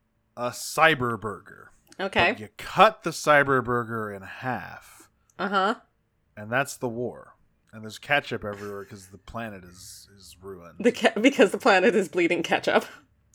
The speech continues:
Speaker 1: That's right.
Speaker 2: Yeah. Okay. Um, who would be the best worst at handling the situation?
Speaker 1: At telling someone about the, like, telling an amnesiac?
Speaker 2: No, I think about receiving the news that there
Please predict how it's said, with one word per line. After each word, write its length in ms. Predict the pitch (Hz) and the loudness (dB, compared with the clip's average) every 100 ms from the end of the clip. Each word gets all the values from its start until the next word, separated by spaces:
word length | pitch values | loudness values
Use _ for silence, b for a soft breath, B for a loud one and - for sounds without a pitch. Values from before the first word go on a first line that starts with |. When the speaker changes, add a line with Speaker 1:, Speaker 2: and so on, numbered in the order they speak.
| - | -10
Speaker 1:
That's 240 | 127 120 | -8 -4
right. 140 | 127 117 | -2 -2
Speaker 2:
Yeah. 160 | - - _ _ b b b - | -2 -6 _ _ b b b -4
Okay. 400 | 240 143 127 - B B - | 0 0 -2 -8 B B 2
Um, 540 | 214 214 208 208 208 202 _ _ _ _ - - _ _ _ _ - | 4 6 6 2 -2 -8 _ _ _ _ -12 -12 _ _ _ _ 0
who 80 | 214 | 4
would 120 | 269 | 4
be 80 | 254 | 4
the 80 | 214 | 4
best 200 | 214 - | 4 4
worst 200 | 190 185 | 0 2
at 60 | 190 | 2
handling 340 | 170 160 156 | 2 2 0
the 60 | 160 | -2
situation? 640 | 147 127 131 - - 190 - _ _ _ _ _ _ _ _ _ _ _ - - _ _ _ _ _ - 139 127 123 | -4 -4 -4 -4 -6 -8 -12 _ _ _ _ _ _ _ _ _ _ _ -20 -20 _ _ _ _ _ -20 -20 -14 -2
Speaker 1:
At 180 | 156 117 | -2 -2
telling 380 | - 135 135 143 | -6 -6 -6 -8
someone 400 | - 147 147 147 | -8 -6 -4 -4
about 300 | 143 139 139 | 0 -2 -2
the, 180 | 123 120 | -10 -8
like, 260 | 123 117 | -8 -10
telling 360 | - 127 123 127 | -12 -10 -8 -8
an 140 | 120 | -8
amnesiac? 420 | 117 117 113 117 226 | -8 -12 -6 0 6
Speaker 2:
No, 160 | 208 | 8
I 140 | 190 233 | 10 8
think 200 | 262 226 | 6 4
about 200 | 214 190 | 4 4
receiving 500 | 185 - 180 160 143 | 2 0 2 4 2
the 100 | 143 | -2
news 240 | 135 139 | -2 -4
that 160 | 160 156 | -4 -4
there 420 | 143 127 127 123 | -2 -2 -4 -8